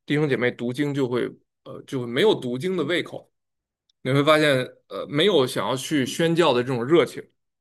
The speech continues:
你会发现门徒没有被造就的那种，那种心态。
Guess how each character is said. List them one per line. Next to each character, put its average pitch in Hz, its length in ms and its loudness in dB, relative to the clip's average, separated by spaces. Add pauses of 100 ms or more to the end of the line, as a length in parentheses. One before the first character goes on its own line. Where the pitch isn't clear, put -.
(180)
你 131 100 -8
会 135 40 -2
发 160 140 0
现 143 200 0
门 127 180 -4
徒 165 160 -2
没 151 140 2
有 185 100 4
被 147 160 4
造 143 300 0
就 170 180 2
的 131 120 -2
那 135 120 -4
种， 120 220 -10 (240)
那 143 120 -10
种 113 140 -10
心 160 300 -4
态。 156 300 -8